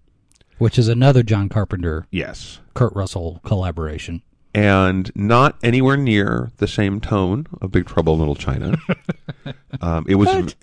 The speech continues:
Speaker 2: it was very much political commentary
Speaker 1: Yeah.
Speaker 2: and science fiction and social commentary. And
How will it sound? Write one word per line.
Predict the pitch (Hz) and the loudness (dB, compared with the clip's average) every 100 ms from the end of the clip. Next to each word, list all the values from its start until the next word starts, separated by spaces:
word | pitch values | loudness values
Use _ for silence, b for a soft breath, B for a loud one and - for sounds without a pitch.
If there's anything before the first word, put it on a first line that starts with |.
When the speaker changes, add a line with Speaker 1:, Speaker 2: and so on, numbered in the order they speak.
| _ | _
Speaker 2:
it | 110 | -4
was | 104 101 92 | 2 2 2
very | 95 101 101 123 | -4 2 2 4
much | 131 123 - | 0 -2 0
political | - 104 131 | 2 2 0
commentary | - 107 117 131 151 196 - _ _ | -2 -4 -2 -2 -2 -4 -10 _ _
Speaker 1:
Yeah. | - 87 | -8 -2
Speaker 2:
and | 113 | -2
science | - 120 110 | 0 -2 -2
fiction | - 104 - 113 147 - b b b | -4 -4 -2 -4 -6 -14 b b b
and | - 123 | 0 2
social | 135 117 104 | 4 4 4
commentary. | 98 90 82 90 80 76 113 b b b b b | 2 2 0 0 -2 -2 -6 b b b b b
And | - 92 90 90 90 90 | 0 4 4 6 4 2